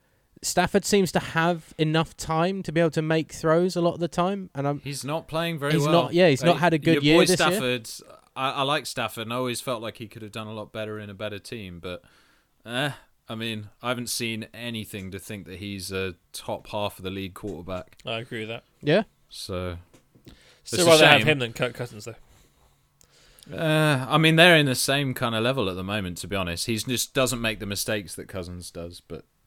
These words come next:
Speaker 2: the, I don't know, the plus, the ceiling doesn't seem very high at the moment.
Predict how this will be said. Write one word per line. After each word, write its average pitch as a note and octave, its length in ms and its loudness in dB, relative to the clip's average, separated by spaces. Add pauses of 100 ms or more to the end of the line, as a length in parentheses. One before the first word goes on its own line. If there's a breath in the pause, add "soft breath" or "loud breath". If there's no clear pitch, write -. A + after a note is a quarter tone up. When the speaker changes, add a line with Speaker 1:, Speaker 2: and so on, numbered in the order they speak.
(400)
Speaker 2:
the, F#2 320 -8 (880)
I F#2 80 -10
don't E2+ 120 -6
know, E2+ 160 -6
the E2+ 100 -12
plus, - 400 -4
the G#2+ 180 -2
ceiling G#2+ 420 -2
doesn't F#2+ 220 -8
seem F#2 200 -6
very F#2 200 -2
high F#2 220 0
at D#2+ 40 -6
the D#2+ 80 -10
moment. D#2 360 -10